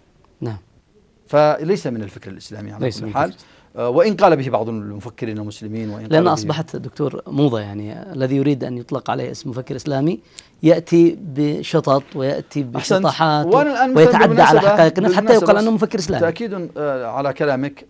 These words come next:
Speaker 2: الآن أجد بعض ال-، الإخوة الفضلاء وبعض الشباب المتحمسين للعمل ال-، الإسلامي، ولكنهم ملوا في تقريبًا من ال-، السياق التقليدي في تقديم الإسلام، فراحوا يبحثون في الفكر الإسلامي، ولكن على غير أسس.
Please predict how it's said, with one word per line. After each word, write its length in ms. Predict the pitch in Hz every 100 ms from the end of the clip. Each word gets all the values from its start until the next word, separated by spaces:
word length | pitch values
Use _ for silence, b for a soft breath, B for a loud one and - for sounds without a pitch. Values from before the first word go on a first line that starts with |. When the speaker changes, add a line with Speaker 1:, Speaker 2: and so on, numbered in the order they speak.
| 139
Speaker 2:
الآن 320 | 139 170 160
أجد 260 | 147 151
بعض 200 | 143 135
ال-، 220 | 131 117 113
الإخوة 340 | 117 - 123
الفضلاء 720 | 117 110 113 - 123 110 107 107
وبعض 180 | 104
الشباب 360 | 107 - 113 107
المتحمسين 880 | 98 101 - 113 107 104 110 101 98
للعمل 300 | 101 107 104
ال-، 180 | 98 101
الإسلامي، 720 | 107 - - 120 104 117 156 b b b _
ولكنهم 480 | 196 220 247 220 202
ملوا 440 | 226 156 131 117
في 120 | 110
تقريبًا 400 | - 113 127 113
من 180 | 113 110
ال-، 640 | 104 101 98 107 110 - 113 - 185
السياق 600 | 180 - - - 165 143 -
التقليدي 600 | - 117 123 123 110 110
في 180 | 113 104
تقديم 440 | 104 110 120 110
الإسلام، 540 | 104 110 110 113 139 160 b b b
فراحوا 480 | 160 208 240 247 247
يبحثون 300 | 180 190 226
في 60 |
الفكر 240 | 185 175 175
الإسلامي، 540 | 131 - 127 127 214
ولكن 280 | 302 370 359
على 180 | - 277
غير 240 | 240 233
أسس. 360 | - 107 -